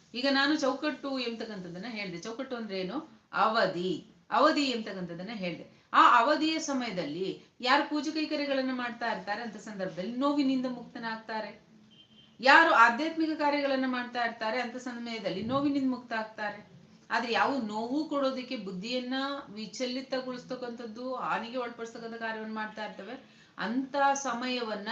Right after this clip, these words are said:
ನೀವು ತಳ್ಳಿ ಹಾಕ್ತಕ್ಕಂಥ ಕಾರ್ಯವನ್ನು ಮಾಡಿದ್ರೆ ಯಾವ ರೀತಿಯಾಗಿ? ಬೇರೆ ಆ ನೋವಿಗೆ ಸಂಬಂಧಪಟ್ಟಂತೆ, "ಏ, ನನಗೆ ಹೊಟ್ಟೆ ನೋವಾಗ್ತಾ ಇದೆ, ನನಗೆ ತಲೆನೋವಾಗ್ತಾ ಇದೆ,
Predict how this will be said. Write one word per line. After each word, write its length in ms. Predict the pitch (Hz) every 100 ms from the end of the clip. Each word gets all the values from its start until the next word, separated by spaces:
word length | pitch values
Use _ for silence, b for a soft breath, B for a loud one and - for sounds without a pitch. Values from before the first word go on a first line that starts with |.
| 233
ನೀವು 220 | 247 311
ತಳ್ಳಿ 600 | - - 220 247 285 339
ಹಾಕ್ತಕ್ಕಂಥ 560 | - 285 - 285 269 277
ಕಾರ್ಯವನ್ನು 380 | 277 262 269
ಮಾಡಿದ್ರೆ 260 | 262 233 240
ಯಾವ 140 | 240
ರೀತಿಯಾಗಿ? 560 | 277 277 269 254 170 - B B B 160
ಬೇರೆ 500 | 202 233 240 - -
ಆ 140 | 190
ನೋವಿಗೆ 500 | 196 175 196 226 247
ಸಂಬಂಧಪಟ್ಟಂತೆ, 800 | 254 247 254 247 233 226 233 214 208
"ಏ, 20 |
ನನಗೆ 280 | 220 214 202
ಹೊಟ್ಟೆ 240 | 190 208
ನೋವಾಗ್ತಾ 500 | 202 202 202 196 -
ಇದೆ, 100 | 208
ನನಗೆ 260 | 208 208 202
ತಲೆನೋವಾಗ್ತಾ 640 | 202 208 202 202 196 208
ಇದೆ, 360 | 208 - -